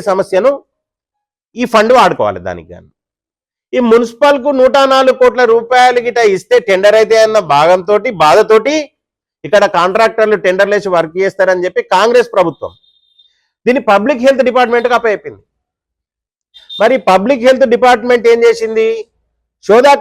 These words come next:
కన్‌స్ట్రక్షన్ కంపెనీకి టెండర్ ఇచ్చింది, నామినేట్ చేసింది. శోధా కన్‌స్ట్రక్షన్ కంపెనీ ఎవరిదే అంటే రేవంత్ రెడ్డి బామ్మర్ది. ఫండింగ్ అంతా సెంట్రల్ గవర్నమెంట్ది. కాంగ్రెస్ వాళ్ళు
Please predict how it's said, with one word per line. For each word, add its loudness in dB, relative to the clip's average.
కన్‌స్ట్రక్షన్ -2
కంపెనీకి 0
టెండర్ 2
ఇచ్చింది, -20
నామినేట్ 2
చేసింది. -4
శోధా 4
కన్‌స్ట్రక్షన్ -2
కంపెనీ 0
ఎవరిదే 2
అంటే 0
రేవంత్ 4
రెడ్డి -2
బామ్మర్ది. -2
ఫండింగ్ 2
అంతా 0
సెంట్రల్ -2
గవర్నమెంట్ది. 2
కాంగ్రెస్ 4
వాళ్ళు 4